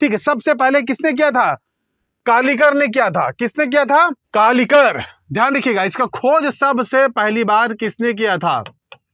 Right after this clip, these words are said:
कालिकर, फ्लेमिंग, फ्लेमिंग और हार्डी। ठीक है, शॉर्टकट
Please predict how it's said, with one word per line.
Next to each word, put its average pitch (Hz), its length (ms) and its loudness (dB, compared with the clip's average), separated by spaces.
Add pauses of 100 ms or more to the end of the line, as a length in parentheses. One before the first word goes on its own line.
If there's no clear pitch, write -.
(920)
कालिकर, 208 1300 0 (1700)
फ्लेमिंग, 208 720 0 (2500)
फ्लेमिंग 180 720 0 (720)
और 196 180 0
हार्डी। 165 600 -2 (1600)
ठीक 190 120 -2
है, 151 60 -4
शॉर्टकट 185 480 -2